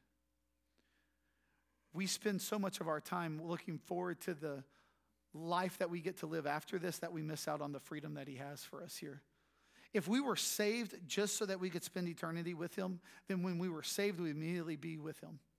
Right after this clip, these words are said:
But we're, we're saved on this earth, and we're, we stay here because he has a purpose for us, because there is a life to live here on this earth that's free. He doesn't save you from all of that and go,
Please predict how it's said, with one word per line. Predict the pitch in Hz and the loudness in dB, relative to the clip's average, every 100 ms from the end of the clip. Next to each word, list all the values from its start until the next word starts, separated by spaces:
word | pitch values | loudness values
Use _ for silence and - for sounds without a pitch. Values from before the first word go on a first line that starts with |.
| _ _ _ _ _ _ _ _ _ _ _ - | _ _ _ _ _ _ _ _ _ _ _ 2
But | 208 | 4
we're, | 208 214 | 4 2
we're | 190 | 0
saved | 170 - 240 262 208 | 0 4 4 4 4
on | 202 190 | 4 4
this | 170 - - _ - | 0 -4 -10 _ 2
earth, | 208 196 170 | 4 4 2
and | 185 | 0
we're, | 180 175 - | 0 -2 -2
we | 170 156 - - | -4 -4 -10 -8
stay | - - - - 233 277 | 0 2 2 6 6 6
here | 185 180 170 143 - - - | 4 0 0 -6 -16 -20 -8
because | 160 170 | -2 2
he | 180 | 2
has | 156 | 0
a | |
purpose | 156 - 208 208 - - | -4 -2 0 0 -4 -8
for | - 151 - | -8 -8 -8
us, | - - - - - | -14 -16 -18 -20 -4
because | 202 185 175 | 0 4 6
there | 208 | 6
is | 190 | 6
a | 175 | 4
life | 151 190 220 | 4 4 4
to | - 196 | 2 2
live | 175 160 | 2 4
here | 180 196 | 4 4
on | 185 175 175 | 4 2 4
this | 170 - | 0 2
earth | 190 220 226 - - _ _ _ _ _ _ _ _ _ _ _ - - - - - - - - - | 4 4 2 -10 -20 _ _ _ _ _ _ _ _ _ _ _ -16 -16 -16 -20 -20 -20 -20 -20 -2
that's | 170 165 | 0 0
free. | - - 165 135 - - | -4 -4 -4 -4 -14 0
He | 220 | 6
doesn't | 240 233 208 139 | 8 8 4 2
save | - - 208 240 | 4 6 6 6
you | 208 214 | 4 4
from | 220 196 | 4 4
all | 190 208 | 6 4
of | 190 | 6
that | 214 - | 4 4
and | 175 | 2
go, | 165 160 | 2 2